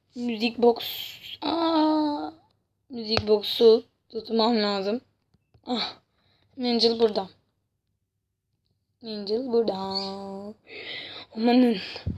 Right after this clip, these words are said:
Of. Ne ya? Lan bozuk.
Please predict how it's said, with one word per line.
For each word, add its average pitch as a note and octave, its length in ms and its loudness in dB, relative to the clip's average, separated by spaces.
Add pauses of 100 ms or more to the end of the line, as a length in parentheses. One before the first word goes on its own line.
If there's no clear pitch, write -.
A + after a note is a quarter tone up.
(140)
Of. - 260 -10 (540)
Ne B3+ 160 0
ya? A#3+ 440 4 (1700)
Lan A#3 200 -16
bozuk. G#3 520 -6